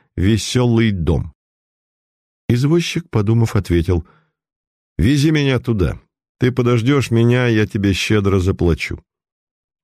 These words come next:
С чувством глубокого отвращения, а вместе с тем и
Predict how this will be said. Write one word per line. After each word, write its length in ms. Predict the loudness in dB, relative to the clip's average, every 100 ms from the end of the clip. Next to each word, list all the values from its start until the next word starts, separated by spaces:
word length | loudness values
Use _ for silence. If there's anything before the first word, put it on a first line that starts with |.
| _ _ _ -12
С 60 |
чувством 760 | -8 -2 -2 0 0 2 0 -4 _ _
глубокого 800 | -6 0 0 2 0 0 0 0
отвращения, 960 | 0 0 -2 0 0 0 0 -4 -12 -18 _ _ _ _ _
а 120 | -2 0
вместе 320 | 0 -2 -4
с 100 | -2
тем 240 | 0 0
и 280 | 0 -2